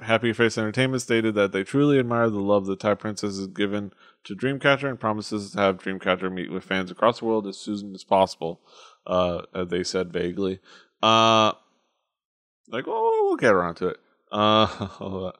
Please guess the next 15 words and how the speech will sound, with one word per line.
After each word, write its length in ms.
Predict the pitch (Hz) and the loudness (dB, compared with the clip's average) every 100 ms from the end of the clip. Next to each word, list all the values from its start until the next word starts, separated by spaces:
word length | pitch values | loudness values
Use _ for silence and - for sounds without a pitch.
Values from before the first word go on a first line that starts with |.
| _ - - _ | _ -20 -20 _
So 160 | - | 0
basically, 460 | 131 156 151 160 147 | 2 4 2 2 2
she 120 | 131 | 2
rolled 300 | 131 127 127 | 2 4 4
in, 220 | 127 123 | 2 0
told 240 | - 120 110 | 2 2 4
Happy 200 | 113 107 | 2 2
Face 200 | 110 95 | 0 0
Entertainment 460 | 101 95 101 95 | -2 -2 -2 -2
that 120 | 92 92 | -2 0
they 80 | |
better 240 | 95 143 151 | 2 4 4
get 160 | 143 | 4
ready 340 | 123 120 113 110 | 6 6 4 2
to 120 | 95 | -2